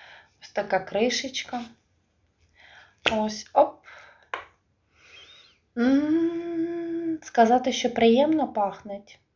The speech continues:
нічого не сказати. Це просто нереально.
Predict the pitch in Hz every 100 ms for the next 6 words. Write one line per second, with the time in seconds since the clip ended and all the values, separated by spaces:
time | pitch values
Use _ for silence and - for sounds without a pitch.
0 | - 214 240 - 196 185 185 185 - 185
1 | 180 175 - - - _ _ _ _ -
2 | - - - - - - - _ _ _
3 | _ - 226 226 254 349 349 - 196 180
4 | 170 _ _ _ _ _ _ _ 202 208
5 | 247 277 277 - 175 175 196 214 - -
6 | 175 190 180 175 165 165